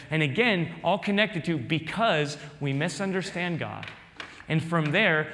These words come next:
we view, in, in fact, let me say, we, perhaps even we have too low a view of God. And then from there, we have too high a view of ourselves.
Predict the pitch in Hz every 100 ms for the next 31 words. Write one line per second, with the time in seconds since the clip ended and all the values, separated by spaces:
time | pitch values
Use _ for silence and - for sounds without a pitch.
0 | - 139 165 143 190 208 196 233 180 247
1 | 208 - 240 - 196 - - 196 254 -
2 | - 208 226 240 214 185 180 170 135 -
3 | 175 151 127 135 127 107 107 95 110 95
4 | - - _ _ _ _ _ _ _ _
5 | _ _ _ _ - 135 165 165 160 135
6 | 180 170 143 135 127 104 - 156 131 131
7 | 131 117 107 123 123 101 95 - - 113
8 | 101 95 - -